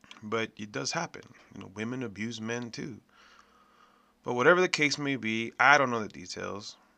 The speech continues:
but whatever Kobe did when he did it, it happened, folks. This man's already,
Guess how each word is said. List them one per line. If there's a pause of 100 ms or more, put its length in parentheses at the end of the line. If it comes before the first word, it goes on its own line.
(440)
but
whatever
Kobe
did (160)
when
he
did
it, (1000)
it
happened,
folks.
This
man's
already,